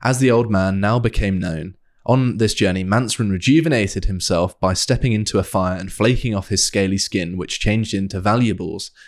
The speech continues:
He then sailed around the, um, Geelvink Bay, creating islands where, um, where he stopped and peopling them with the ancestors of the present-day Papuans. The Mansron myth is plainly a creation myth, full of symbolic ideas relating to fertility and rebirth.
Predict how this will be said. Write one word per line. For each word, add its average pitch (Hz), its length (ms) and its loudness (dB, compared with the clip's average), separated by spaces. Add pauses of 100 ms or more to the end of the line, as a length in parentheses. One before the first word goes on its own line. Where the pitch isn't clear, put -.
(140)
He 92 140 -4
then 110 200 2
sailed 104 320 2
around 95 360 -2
the, 92 240 -4 (440)
um, 87 280 -6
Geelvink 117 600 2
Bay, 90 400 0 (100)
creating 104 400 0
islands 92 380 0
where, 92 200 -6 (220)
um, 92 260 -4
where 101 260 2
he 104 120 0
stopped - 580 0
and 90 300 -8
peopling 127 500 2
them 95 280 0 (280)
with 90 140 -8
the 98 100 0
ancestors 98 600 0
of - 140 -12
the 90 60 -10
present-day 92 600 -2
Papuans. - 800 -4 (280)
The - 60 0
Mansron 147 380 2
myth 113 300 2
is 101 100 -4
plainly 139 480 2
a 113 80 2
creation 101 540 0
myth, 92 240 -4 (200)
full 120 180 4
of 107 100 0
symbolic 127 440 2
ideas 98 400 0
relating 92 380 -2
to 92 180 -4
fertility 104 600 -2
and 92 140 -2
rebirth. 98 580 0